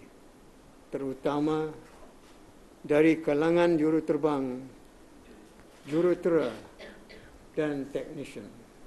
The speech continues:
Dua, mengenai health, safety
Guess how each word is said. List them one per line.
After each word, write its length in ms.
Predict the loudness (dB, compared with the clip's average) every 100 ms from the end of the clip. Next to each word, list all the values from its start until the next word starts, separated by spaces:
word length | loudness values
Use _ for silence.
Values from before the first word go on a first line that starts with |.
| -20 -20 -20 -20 -20 -20 -20 -20 -20 -16 0
Dua, 320 | 6 6 6 0 -14 -20 -20 -20 -20 -20 -20 -20 -20 -6
mengenai 720 | -2 2 4 6 6 4 2
health, 320 | 2 0 0 -8
safety 720 | -2 -2 -2 -4 -2 -2